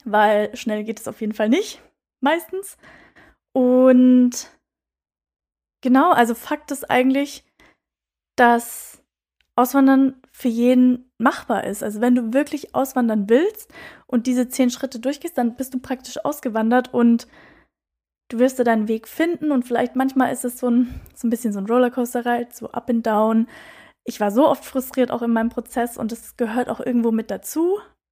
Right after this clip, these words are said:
weil wenn's, wenn's leicht wäre, würd's ja jeder machen. Aber auf der anderen Seite ist es auch nicht so kompliziert und so schwer, wie man denkt. Also es ist wirklich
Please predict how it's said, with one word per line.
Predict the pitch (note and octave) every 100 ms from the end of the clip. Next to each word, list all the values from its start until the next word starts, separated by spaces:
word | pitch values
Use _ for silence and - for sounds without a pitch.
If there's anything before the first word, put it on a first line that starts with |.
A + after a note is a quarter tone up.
| _ -
weil | A3 G#3+
wenn's, | A3+ A3+ A3 - -
wenn's | A3 G#3+
leicht | A3+ A3+ A#3
wäre, | B3 B3
würd's | A#3 A#3+ -
ja |
jeder | A3 A#3 D4+
machen. | D#4 D#4+ F4 G4 - - - - -
Aber | A3+
auf | A3+
der | -
anderen | A#3+ A#3
Seite | A#3 A#3 A#3+
ist | B3+
es | B3 -
auch | A#3+
nicht | - A#3
so | A#3
kompliziert | - A#3 A3+ A#3 A3+
und | G#3+
so | G#3
schwer, | - G3+
wie | G3+
man | F#3 F#3+
denkt. | F#3+ G3
Also | - G#3+
es | A#3+
ist | A#3+
wirklich | A#3 B3 A#3 A#3+ A#3+